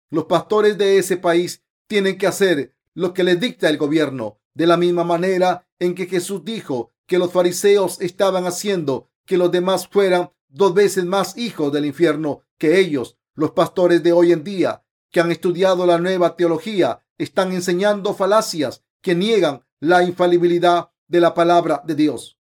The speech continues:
Como resultado, no solo dejan de creer en la Biblia ellos,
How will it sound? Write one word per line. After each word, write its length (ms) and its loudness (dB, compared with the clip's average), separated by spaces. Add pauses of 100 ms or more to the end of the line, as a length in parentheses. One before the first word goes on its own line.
(500)
Como 220 2
resultado, 760 2 (160)
no 180 -2
solo 300 2
dejan 360 0
de 120 0
creer 280 0
en 80 2
la 80 2
Biblia 440 -2
ellos, 480 -2